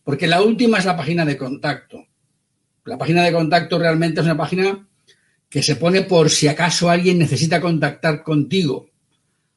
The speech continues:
Buenas tardes, Elvira. Pero realmente no le va a hacer falta a casi nadie utilizar la página de contacto. ¿Por qué? Porque tus páginas de ventas,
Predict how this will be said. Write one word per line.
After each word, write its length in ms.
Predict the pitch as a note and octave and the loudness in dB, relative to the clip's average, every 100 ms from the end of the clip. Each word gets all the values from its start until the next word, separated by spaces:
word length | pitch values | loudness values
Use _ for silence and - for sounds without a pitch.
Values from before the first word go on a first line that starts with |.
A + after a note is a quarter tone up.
| _ _ _ - | _ _ _ -6
Buenas 240 | C#3 E3 | 0 0
tardes, 300 | - E3+ D#3 C3 | 0 -2 -2 -2
Elvira. 420 | C3 D3 B2+ - _ _ _ _ - _ _ _ _ _ _ _ _ _ | 2 2 0 -10 _ _ _ _ -20 _ _ _ _ _ _ _ _ _
Pero 220 | F3 D#3 | 2 4
realmente 880 | C#3 D#3+ F#3 G3 G3+ G3+ G3+ C4 - - | 4 4 2 2 0 -2 -2 -4 -12 -6
no 260 | D#3 E3+ | 0 2
le 140 | E3 E3 | 4 4
va 140 | D#3+ | 4
a 60 | D#3 | 2
hacer 220 | E3 D3 | 2 0
falta 380 | - D3+ D3 D#3 | 2 0 2 0
a 100 | C#3+ | 0
casi 280 | D3+ - C3+ | -4 -2 -2
nadie 180 | D3+ | 0
utilizar 460 | D#3+ D3+ C#3 D3 C#3 | 2 0 0 -2 -2
la 120 | C#3+ | -2
página 320 | C#3 - C#3+ | -4 -2 0
de 140 | C#3+ C#3 | 0 -2
contacto. 580 | D3+ D3 G#3+ A3 - D3 | 0 0 0 -2 -4 -8
¿Por 200 | C#3 - | -8 -2
qué? 380 | G3 D#3+ - _ _ _ | 0 0 -2 _ _ _
Porque 420 | D3 D#3+ D#3 D#3+ | 0 4 4 2
tus 220 | D3 D3 | -2 -4
páginas 580 | - E3 - E3+ E3+ D3+ | 0 -2 -2 -2 0 0
de 100 | D#3 | 0
ventas, 800 | E3 F#3 F3 D3+ E3+ E3+ - - | 0 0 -2 -2 -2 -4 -8 -16